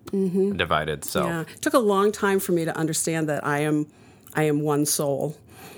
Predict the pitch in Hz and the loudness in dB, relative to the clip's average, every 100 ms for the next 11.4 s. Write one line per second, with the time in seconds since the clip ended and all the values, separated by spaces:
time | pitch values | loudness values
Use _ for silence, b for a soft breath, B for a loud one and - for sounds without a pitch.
0 | 107 104 151 156 156 156 - - 156 - | 0 2 4 4 4 2 0 -2 0 0
1 | 139 135 143 151 - 160 156 156 156 165 | 0 0 -2 -2 -2 0 2 2 2 2
2 | 170 175 170 160 - 147 151 156 147 143 | 2 2 2 0 -2 -2 -2 0 0 0
3 | 143 139 143 143 139 139 - 156 156 156 | -2 -2 -2 0 0 0 -2 -2 0 2
4 | 151 147 143 156 156 143 - - 78 - | 2 2 2 2 0 -2 -8 -8 -8 -10
5 | - - - B B B B B 160 147 | -12 -12 -18 B B B B B 2 2
6 | 147 147 143 - - 160 147 143 139 156 | 4 2 0 -4 -6 -2 0 0 0 0
7 | 151 170 175 180 - 160 147 143 139 - | 2 2 2 0 2 2 2 2 0 -2
8 | 151 143 147 156 143 135 135 - - - | -2 0 0 2 2 0 -2 -2 -4 -6
9 | b b b b b b b - - - | b b b b b b b -18 -12 -6
10 | 147 - - 151 156 - 180 214 214 - | -4 -2 0 0 0 2 4 4 2 0
11 | 196 165 156 147 | 2 2 0 -4